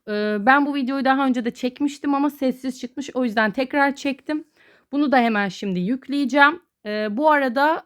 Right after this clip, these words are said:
e, birinci konumuz doğal sayılarda işlemler tamam. E, ikinci konumuzu da yükledim. Üçüncü konumuzu da yükledim. Dördüncü konumuzda zaten daha önce vardı çocuklar. Kümeler konusunun kazanım testini yüklemiştim.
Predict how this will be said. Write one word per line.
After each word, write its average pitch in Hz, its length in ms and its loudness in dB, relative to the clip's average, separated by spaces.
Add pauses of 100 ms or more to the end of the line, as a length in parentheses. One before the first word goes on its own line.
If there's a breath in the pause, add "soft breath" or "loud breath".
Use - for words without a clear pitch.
e, 226 240 -2
birinci 277 340 2
konumuz 269 580 -2
doğal 262 220 4
sayılarda 226 460 0
işlemler 180 680 -6
tamam. 277 460 2 (520 soft breath)
E, 220 500 -4
ikinci 285 380 -2
konumuzu 233 560 0
da 165 240 0
yükledim. 262 460 -4
Üçüncü 262 380 -4
konumuzu 208 460 -2
da 185 60 0
yükledim. 285 680 0 (440 soft breath)
Dördüncü 277 480 2
konumuzda 285 440 -2
zaten 285 420 0
daha 269 240 0
önce 262 300 2
vardı 208 520 2 (120)
çocuklar. 165 520 -8
Kümeler 220 540 2
konusunun 262 1300 -6
kazanım 240 380 0
testini 240 440 -4
yüklemiştim. 220 760 -6